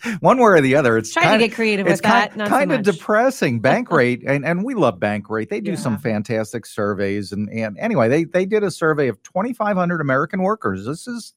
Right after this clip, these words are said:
Speaker 1: legitimate. This is a good sample size. Six in ten say they're behind where they should be with their retirement savings.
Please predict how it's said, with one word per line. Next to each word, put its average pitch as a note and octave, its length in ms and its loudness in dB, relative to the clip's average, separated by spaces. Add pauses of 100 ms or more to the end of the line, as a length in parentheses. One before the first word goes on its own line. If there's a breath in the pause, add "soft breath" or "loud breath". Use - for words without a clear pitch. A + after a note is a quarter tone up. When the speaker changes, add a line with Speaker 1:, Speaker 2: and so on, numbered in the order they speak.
Speaker 1:
legitimate. G#3+ 500 -2
This D3 180 -8
is F3 120 -10
a E3+ 40 -12
good F3 160 -6
sample F3 380 -4
size. B2+ 400 0 (460 soft breath)
Six - 500 0
in E3+ 260 0
ten A#2 520 0
say B2 280 -2
they're A#2 200 0
behind B2+ 680 -2
where C3+ 100 4
they B2 160 0
should C3+ 400 -4
be C3 240 0
with A#2 240 -2
their A#2 180 0
retirement A#2 640 0
savings. B2 520 0